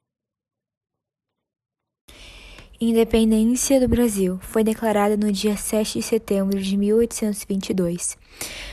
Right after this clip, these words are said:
Por meio da independência, o Brasil deixou de ser uma colônia portuguesa e passou a ser uma nação independente. O que causou foi a corte portuguesa decidiu mudar-se para o Brasil,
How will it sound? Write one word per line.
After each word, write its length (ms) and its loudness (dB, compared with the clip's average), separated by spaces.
Por 160 4
meio 260 2
da 100 0
independência, 760 0
o 60 0
Brasil 340 2
deixou 320 2
de 100 -2
ser 180 0
uma 200 2
colônia 320 0
portuguesa 640 0
e 20 -2
passou 380 -2
a 80 -2
ser 160 -4
uma 120 -4
nação 460 -4
independente. 880 0
O 100 0
que 160 -6
causou 600 0
foi 540 -2
a 140 -6
corte 380 -2
portuguesa 480 -4
decidiu 440 -6
mudar-se 560 -4
para 200 -4
o 40 -10
Brasil, 520 -4